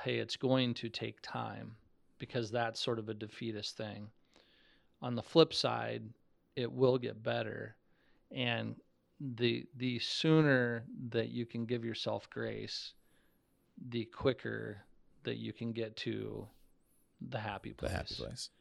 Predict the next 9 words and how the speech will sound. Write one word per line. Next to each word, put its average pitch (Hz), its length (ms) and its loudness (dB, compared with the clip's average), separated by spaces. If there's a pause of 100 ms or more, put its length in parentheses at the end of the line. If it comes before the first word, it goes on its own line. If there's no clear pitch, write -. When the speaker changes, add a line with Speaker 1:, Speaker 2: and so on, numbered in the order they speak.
Speaker 2:
Yep. - 160 -2 (460)
Speaker 1:
And, 117 580 -4 (340)
um, 113 420 -2 (120)
it's - 240 -2
not 131 240 8
easy. 127 460 -2 (140)
It's 117 160 -6
hard. 120 460 2 (680)
Um, 113 560 -2